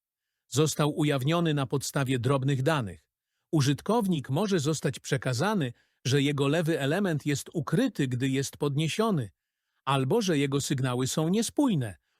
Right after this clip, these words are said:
Urządzenie było podzielone na dwie niezależne ręce. W przypadku wystąpienia choroby staje się bardziej powszechne. Chory podłączony do filiżanki prawą ręką mimowolnie napina lewy,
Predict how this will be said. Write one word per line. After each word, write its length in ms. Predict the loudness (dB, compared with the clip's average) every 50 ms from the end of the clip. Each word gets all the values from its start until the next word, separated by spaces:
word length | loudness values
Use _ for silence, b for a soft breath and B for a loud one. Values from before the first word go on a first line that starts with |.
| _ 0
Urządzenie 680 | 2 2 4 4 2 2 4 2 2 4 4 2 2
było 280 | 2 2 2 2 2 2
podzielone 600 | 2 0 0 2 2 0 0 2 2 2 2 2
na 160 | 2 0 0
dwie 240 | -2 -2 -2 0 2
niezależne 680 | 2 2 2 2 2 2 2 2 2 2 0 0 2
ręce. 520 | 2 0 0 -2 -6 -8 -10 -12 -12 -12 -14 _ _ _ _ _ _ _ _ _ _ _ -4
W 20 |
przypadku 500 | 0 0 2 2 2 0 0 0 0 2
wystąpienia 640 | 2 2 0 0 0 0 0 2 0 0 0 0 -2
choroby 480 | -2 -2 0 2 2 2 2 2 0 B B B B B
staje 400 | B -4 -2 0 0 0 0 0
się 180 | 0 0 0
bardziej 440 | 0 0 0 0 0 0 0 -2 0
powszechne. 680 | 0 -2 -2 0 0 0 0 0 -2 -4 -8 -8 -8 -10 _ _ _ _ _ _ _ _ _ _
Chory 420 | -2 2 2 4 4 4 2 0 0
podłączony 720 | 0 0 2 2 2 0 0 0 0 0 2 2 2 0
do 120 | -2 -4
filiżanki 640 | -6 -4 -6 -4 -4 -2 0 0 0 0 0 -2 -2
prawą 400 | -2 0 0 0 0 -2 -2 0
ręką 460 | 0 2 2 0 0 0 0 0 -2 -4 _ _ _ _ _ _ 0
mimowolnie 800 | 2 4 4 4 4 2 2 2 2 2 2 2 2 2 2 2
napina 460 | 0 0 -2 -2 0 0 0 2 2
lewy, 400 | 0 0 0 -2 -4 -6 -10 -10